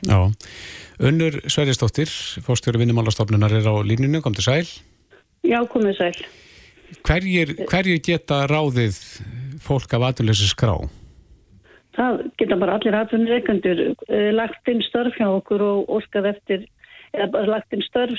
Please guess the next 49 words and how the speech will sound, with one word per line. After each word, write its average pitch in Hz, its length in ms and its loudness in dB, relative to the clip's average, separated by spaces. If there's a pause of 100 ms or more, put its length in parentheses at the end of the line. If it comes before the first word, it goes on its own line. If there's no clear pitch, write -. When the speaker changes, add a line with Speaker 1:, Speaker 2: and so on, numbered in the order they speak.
Speaker 2:
sem 214 140 0
að 214 300 0
atvinnuleitendur 214 580 0
sjá 233 240 0
og, 214 340 0
og 202 220 -2
skoða 233 480 0
og, 202 240 0 (680)
og 202 260 2
sem 208 140 -2
betur 214 240 -2
fer 226 120 0
þá 214 180 -2
er 208 140 0
alltaf 208 180 -4
fleiri 214 200 0
og 202 80 -6
fleiri 208 340 0
sem 220 100 0
að 214 300 2
sækja 214 340 -2
bara 185 260 0
um 202 140 0
sjálfir. 202 480 0 (460)
Speaker 1:
Já. 101 260 2 (120)
Speaker 2:
Eh, 101 200 -2
það 214 300 0
er 247 60 2 (120)
ekki 233 420 -2
alveg 240 320 2
rétt 247 200 -2
sem 247 80 -4
kom 254 260 0
nú 240 100 0
fram 247 220 0
í 233 100 2
inngangnum, 254 540 2 (260)
það 214 220 -2 (240)
þarf 226 220 -2
ekki, - 480 -2
það 208 100 0
er 208 80 -2
ekki 202 140 -4 (100)
skilið 240 400 0
að 226 80 2
hafa 226 180 2
verið 214 220 0
tólf 240 240 2
mánuði 254 460 2